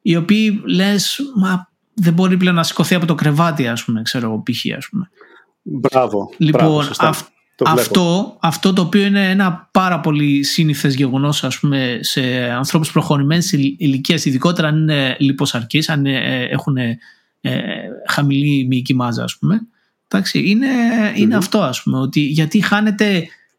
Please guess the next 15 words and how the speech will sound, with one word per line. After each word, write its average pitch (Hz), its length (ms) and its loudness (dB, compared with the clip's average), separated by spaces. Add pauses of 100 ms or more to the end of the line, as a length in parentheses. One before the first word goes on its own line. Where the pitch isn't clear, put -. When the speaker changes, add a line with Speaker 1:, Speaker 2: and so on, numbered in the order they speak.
(480)
Speaker 1:
η 156 100 4
νευρομυϊκή 156 600 4
συναρμογή 160 680 2
ως 151 200 0
επιτοπλίστων, 135 840 -2 (240)
εντάξει, 165 460 -2 (560)
Speaker 2:
Οκ. 240 120 -4
Speaker 1:
όπως 202 240 2
και 185 220 2
φυσικά 180 400 0
και 190 140 2
η 190 40 4
αποδοτικότητα 165 720 0
των 139 180 0
μυών. 117 300 -2